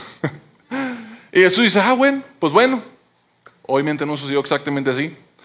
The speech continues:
pero lo que sí sabemos, es lo que nos dice Lucas en el libro de Hechos, es que Jesús fue y reclutó a Saulo de Tarso.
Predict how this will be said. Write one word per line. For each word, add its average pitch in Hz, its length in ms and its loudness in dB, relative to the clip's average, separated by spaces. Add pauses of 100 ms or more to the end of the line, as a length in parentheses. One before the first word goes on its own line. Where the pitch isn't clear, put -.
(140)
pero 147 140 4
lo 151 140 6
que 139 80 -4
sí 214 120 2
sabemos, 135 500 2
es 139 120 -2
lo 143 100 2
que 151 80 -6
nos 135 120 -2
dice 143 180 0
Lucas 151 400 2
en 131 60 -2
el 131 80 -2
libro 147 220 0
de 147 100 4
Hechos, 135 340 -8 (320)
es 151 220 -2
que 160 180 2
Jesús 202 420 -2
fue 208 360 2
y 190 80 2
reclutó 160 720 2 (760)
a 151 160 -2
Saulo 196 520 2
de 135 100 -2
Tarso. 135 460 -4